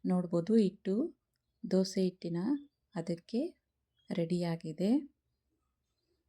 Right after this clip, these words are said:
ಇದಕ್ಕೆ ನಾನೀಗ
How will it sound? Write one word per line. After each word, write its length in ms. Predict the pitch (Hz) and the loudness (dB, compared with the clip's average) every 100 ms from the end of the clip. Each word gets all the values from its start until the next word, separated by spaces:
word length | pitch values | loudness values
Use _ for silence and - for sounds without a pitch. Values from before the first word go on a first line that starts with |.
| _ _ _ _ _ _ _ _ _ _ _ _ _ _ _ _ _ _ _ _ _ _ _ _ _ _ _ _ _ _ _ _ _ - | _ _ _ _ _ _ _ _ _ _ _ _ _ _ _ _ _ _ _ _ _ _ _ _ _ _ _ _ _ _ _ _ _ 0
ಇದಕ್ಕೆ 360 | 185 185 - | 2 2 0
ನಾನೀಗ 420 | 180 175 175 180 | -2 -2 -2 -2